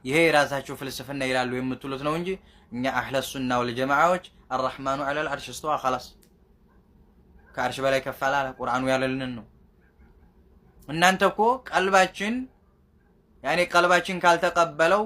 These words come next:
ቁርአንም ይሁን የነቢያችን ዐለይሂ ሰላቱ ወሰላምም ንግግር ይሁን ቀልባችን ካልተቀበለው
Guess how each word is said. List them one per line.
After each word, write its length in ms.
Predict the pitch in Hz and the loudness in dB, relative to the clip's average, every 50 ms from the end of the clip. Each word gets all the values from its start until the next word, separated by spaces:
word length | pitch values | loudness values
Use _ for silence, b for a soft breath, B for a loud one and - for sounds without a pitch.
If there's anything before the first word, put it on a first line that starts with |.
| 208 - | -4 -8
ቁርአንም 640 | - 156 170 170 175 190 196 196 202 208 196 190 185 | -4 -2 0 2 4 4 4 4 4 2 0 -2 -2
ይሁን 340 | 180 170 165 175 185 208 226 240 233 247 - _ _ _ _ _ _ - | -4 -4 -2 -2 -2 -4 -4 -6 -8 -12 -16 _ _ _ _ _ _ -10
የነቢያችን 600 | 127 147 165 175 170 180 185 180 180 - 185 180 | -8 -4 -2 -2 0 4 4 4 4 2 0 -2
ዐለይሂ 320 | 165 160 170 175 180 180 175 165 | 0 2 4 4 4 2 0 0
ሰላቱ 360 | - 180 175 175 180 180 175 | 2 2 4 6 6 4 2
ወሰላምም 560 | 170 170 165 - 180 165 165 160 165 160 156 156 | -2 -4 -4 0 0 2 2 2 0 0 -4 -4
ንግግር 480 | 160 156 156 170 165 156 151 156 160 156 | -4 -4 -2 -2 -4 -4 -4 -4 -2 -2
ይሁን 420 | 151 151 151 151 165 185 214 226 240 233 b b b b b b b b b b - | 0 -2 -2 -2 -2 -2 -2 -2 -4 -6 b b b b b b b b b b 0
ቀልባችን 560 | 131 151 170 170 175 175 175 175 - 180 170 | 2 2 4 6 6 4 4 4 0 -4 -2
ካልተቀበለው 840 | 165 180 170 165 160 175 170 - 170 175 170 160 175 214 226 247 254 | 2 4 4 4 4 0 -4 -2 -2 -4 -2 0 0 2 4 4 2